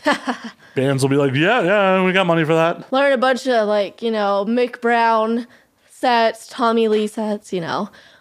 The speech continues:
Speaker 1: Funny thing, people don't believe me. Another reason I'm probably so into eighties is my mom grew up next to Tommy Lee, pretty close. And when Motley was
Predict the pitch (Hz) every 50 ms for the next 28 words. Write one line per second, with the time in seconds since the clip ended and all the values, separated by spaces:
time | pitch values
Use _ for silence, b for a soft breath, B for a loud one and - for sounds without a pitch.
0 | B B _ _ _ _ _ _ - 330 339 349 370 381 381 427 440 - 330 330
1 | 320 277 202 160 170 196 240 - b b b b b b b b b b _ _
2 | _ _ _ _ _ _ _ _ _ - - 294 277 254 269 285 277 277 269 247
3 | 254 285 277 262 247 240 220 202 208 196 202 226 254 302 - b b b b b
4 | b b b b b _ _ _ _ _ _ _ _ _ - 254 269 262 254 247
5 | 254 262 269 302 302 285 269 240 269 247 226 214 - - - - 202 170 202 214
6 | 208 254 240 - - - 240 233 233 240 240 226 - - 214 220 220 226 254 269
7 | 285 277 254 - _ b b b b b b 240 247 240 233 233 220 - - 240
8 | - _ _ - 240 226 233 254 262 262 233 208 220 226 220 233 247 277 349 -
9 | - _ _ _ _ _ _ _ _ _ - - 247 233 233 233 240 240 233 -
10 | - - _ _ _ _ _ _ _ _ - 226 220 214 214 214 214 220 220 226
11 | - - - - - - - 240 220 - - - - 254 226 240 240 240 233 233
12 | 220 208 202 208 226 254 240 247 - 262 220 233 240 233 - - _ - - 262
13 | 233 220 214 226 233 339 - - - - b b b b b b b b - 247
14 | 233 226 220 220 214 220 202 220 220 214 208 208 208 214 220 226 233 - 247 254
15 | 254 247 233 247 247 226 - 196 -